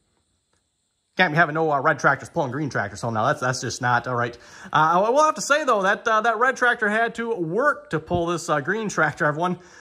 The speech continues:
Uh, my dad, uh, tried to start off there, instantly stalled the red tractor. Uh, killed it right dead. <laughs> Like, okay. <laughs> I, I was, uh, sitting in the cab here. I was kinda laughing. Like, "Huh, killed the red tractor already."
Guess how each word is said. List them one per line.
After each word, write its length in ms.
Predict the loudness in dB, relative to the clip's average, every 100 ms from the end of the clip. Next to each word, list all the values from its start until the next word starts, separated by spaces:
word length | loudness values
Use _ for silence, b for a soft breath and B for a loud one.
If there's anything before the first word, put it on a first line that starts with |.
| B 0
Uh, 480 | 2 4 4 4 2
my 120 | 0
dad, 360 | 0 2 2 2
uh, 140 | -2
tried 320 | 0 0 0
to 60 | -4
start 320 | -2 0 2
off 200 | 2 0
there, 160 | -4 -4
instantly 500 | -8 -6 -6 -4 -8
stalled 520 | -6 -2 0 0 -2
the 80 | -2
red 240 | -2 -2
tractor. 560 | 0 2 2 -2 -10 -10 b b
Uh, 140 | -4 -4 -4
killed 260 | 2 2 2
it 80 | 2
right 260 | 0 0
dead. 320 | 0 0 -2 -6
<laughs> 80 | -8
Like, 400 | -8 -8 -12 -8
okay. 640 | -8 -8 -10 -6 -4 -4 -8 -16 B B B -14
<laughs> 180 | -2 0
I, 400 | 0 -2 -4 -4 -8 B B B
I 420 | 2 2 0 0
was, 280 | 0 -2 2
uh, 140 | 2
sitting 240 | 2 -4 -6
in 80 |
the 60 | -6
cab 280 | -2 0 2
here. 100 | 2
I 100 | 2
was 100 | 2
kinda 180 | 0 2
laughing. 300 | 2 2 -2
Like, 160 | 0
"Huh, 220 | 2 0 -4 b b b
killed 220 | 0 0
the 60 | 4
red 180 | 2 2
tractor 400 | 2 2 2 2
already." 220 | 2